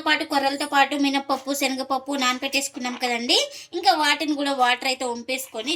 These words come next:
జార్లోకి, అదే జార్లోకి అయితే తీసుకుంటున్నాను. ఇంకా అటుకులు కూడా ఒక పదహైదు నిమిషాలు అయితే నానపెట్టేసుకున్నానండి, ఒక హాఫ్ కప్ అయితే తీసుకున్నాను. ఇంకా ఇప్పుడు ఇందులోకి కొంచెం వాటర్ అయితే వేసుకొని ఈ పిండిని కూడా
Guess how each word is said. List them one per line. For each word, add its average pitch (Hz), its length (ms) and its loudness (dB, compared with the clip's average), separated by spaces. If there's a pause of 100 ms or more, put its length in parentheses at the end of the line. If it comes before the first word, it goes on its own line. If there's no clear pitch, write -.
(100)
జార్లోకి, 240 500 -2 (120)
అదే 247 240 -2
జార్లోకి 233 380 0
అయితే 320 200 -6
తీసుకుంటున్నాను. 233 800 -8 (1160)
ఇంకా 359 220 2
అటుకులు 320 360 -2
కూడా 320 160 4 (220)
ఒక 294 180 -2
పదహైదు 262 300 4
నిమిషాలు 277 320 2
అయితే 269 240 0
నానపెట్టేసుకున్నానండి, 240 1080 -4 (120)
ఒక 294 200 -4
హాఫ్ 247 220 0
కప్ 240 220 0
అయితే 254 160 0 (100)
తీసుకున్నాను. 233 600 -6 (880)
ఇంకా 302 200 2
ఇప్పుడు 294 220 -2 (140)
ఇందులోకి 254 400 2 (120)
కొంచెం 262 300 0 (120)
వాటర్ 233 320 4
అయితే 226 240 -2
వేసుకొని 233 520 -2 (320)
ఈ 320 40 4 (120)
పిండిని 294 400 -2
కూడా 330 180 4